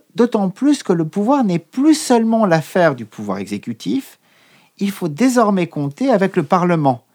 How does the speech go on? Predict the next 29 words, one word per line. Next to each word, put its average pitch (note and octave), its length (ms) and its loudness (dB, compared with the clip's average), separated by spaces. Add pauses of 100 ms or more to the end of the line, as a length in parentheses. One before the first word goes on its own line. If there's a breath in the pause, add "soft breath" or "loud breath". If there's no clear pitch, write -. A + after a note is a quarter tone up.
(460)
Parlement C#3 480 2
qui G3+ 160 -12
dispose G3+ 580 -4
du E3 120 -6
pouvoir C#3+ 480 0
de D3+ 100 0
contrôle F3+ 580 -2
de C#3 120 -2
l'article B2+ 560 -2 (160)
L E3 340 2
cent F#3 180 -6
cinquante D#3 460 -4
et C#3+ 80 0
un C3+ 120 0
tiret A2 300 -6
sept - 480 -4 (720 soft breath)
du C#3+ 140 -2
C - 180 0
M B2 260 2 (140)
F, - 260 -18 (480 soft breath)
prévu D3+ 440 0
par C#3+ 200 0
la A#2+ 140 2
loi A#2 220 -2
Pacte - 560 -4 (220)
de G3 60 0
deux F#3+ 140 2
mille E3+ 180 -2
dix-neuf. C#3 640 -6